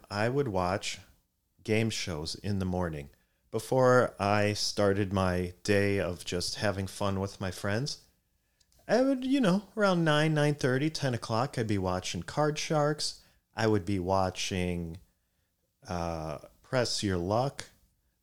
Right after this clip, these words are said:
I would be watching, you know, an old favorite, The Price is Right.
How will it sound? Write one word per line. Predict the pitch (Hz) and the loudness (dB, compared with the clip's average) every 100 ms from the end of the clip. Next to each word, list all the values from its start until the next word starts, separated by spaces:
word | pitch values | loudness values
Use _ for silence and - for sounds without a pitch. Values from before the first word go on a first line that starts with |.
| - | -2
I | 208 | 0
would | 220 | 0
be | 226 | -2
watching, | 214 165 156 - 160 160 - | 0 2 2 0 -2 -2 -4
you | 139 | -2
know, | 165 113 117 - _ _ _ _ - | 0 0 0 -4 _ _ _ _ -8
an | 123 | -2
old | 98 123 127 110 | 2 4 2 -2
favorite, | - 120 104 95 104 127 - _ _ _ _ | -2 2 2 2 0 -2 -8 _ _ _ _
The | - | -10
Price | 143 - 107 92 - | -10 -4 -4 -4 -6
is | 90 | -8
Right. | 80 80 143 | -8 -6 -8